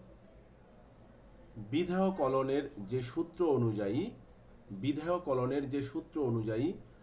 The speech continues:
কোনো বচনাপেক্ষকের স্বেচ্ছাকৃতভাবে নির্বাচিত প্রতিস্থাপক দৃষ্টান্ত থেকে সেই বচনাপেক্ষকের সার্বিক মানকবদ্ধকরণ অথবা স্বেচ্ছাকৃতভাবে নির্বাচিত ব্যক্তি সম্পর্কিত উক্তি থেকে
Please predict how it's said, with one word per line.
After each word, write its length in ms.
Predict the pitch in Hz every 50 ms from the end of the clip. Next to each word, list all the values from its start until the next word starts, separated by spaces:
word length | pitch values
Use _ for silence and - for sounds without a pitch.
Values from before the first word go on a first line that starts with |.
| - - -
কোনো 400 | 160 170 170 175 180 165 - 104 104 98
বচনাপেক্ষকের 1000 | 123 123 123 123 156 156 160 160 160 165 160 165 - 170 160 - - 170 170 165
স্বেচ্ছাকৃতভাবে 1120 | 160 - 151 135 120 - - - - - 160 160 - 170 165 139 120 110 107 101 101 123 147 180 220 - - - - - - - 107
নির্বাচিত 640 | 107 123 139 143 151 143 160 160 160 165 170 160 -
প্রতিস্থাপক 720 | 170 165 - 143 127 - 151 147 - - 165 156 156 160 143
দৃষ্টান্ত 540 | 120 107 120 117 117 - 143 151 160 156 - 185
থেকে 340 | - - 139 107 - 113 123 120 - - - - - - - - - - - - -
সেই 260 | - - 175 196 208 -
বচনাপেক্ষকের 840 | 156 139 127 147 156 160 165 160 170 165 165 - 165 160 180 170 - -
সার্বিক 380 | - - 131 131 127 151 165 156 -
মানকবদ্ধকরণ 960 | 135 123 120 120 123 139 143 139 143 160 160 - 175 175 170 175 170 170 170 - -
অথবা 380 | 120 120 117 151 151 156 156
স্বেচ্ছাকৃতভাবে 840 | 156 - 131 120 120 - 143 135 147 160 156 - 160 156 147 160 147
নির্বাচিত 600 | 131 127 123 123 120 143 147 147 - - - 151
ব্যক্তি 380 | 127 117 110 - - - 143 139
সম্পর্কিত 640 | - - 147 151 - 180 175 170 175 185 175 -
উক্তি 460 | 185 175 151 135 123 - - - 180 190
থেকে 440 | - 151 131 - 131 131 165 240